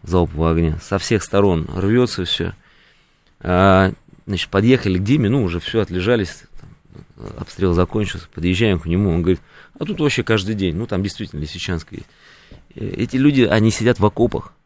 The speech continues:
они сидят в землянках. Вот я на, на прошлой неделе, э, в Запорожье, прямо около линии боевого соприкосновения, и навещал Олега Колесника. Вот они, он снимает квартиру, живет в подвалах,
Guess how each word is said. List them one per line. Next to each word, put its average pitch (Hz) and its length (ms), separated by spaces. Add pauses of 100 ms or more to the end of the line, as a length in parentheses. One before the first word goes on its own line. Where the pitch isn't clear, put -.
(160)
они 92 220
сидят 113 280
в 95 40
землянках. 101 580 (420)
Вот - 160
я 107 140
на, 104 180 (120)
на 101 180
прошлой 101 300
неделе, 101 480 (300)
э, 87 420
в 85 80
Запорожье, 90 560 (360)
прямо 170 220
около 113 200
линии 92 500
боевого 87 480
соприкосновения, 90 880 (480)
и 98 240
навещал 107 560
Олега 87 300
Колесника. 87 560 (560)
Вот 113 200
они, 160 140
он 135 140
снимает 139 360
квартиру, 117 420
живет 110 200
в - 60
подвалах, 87 600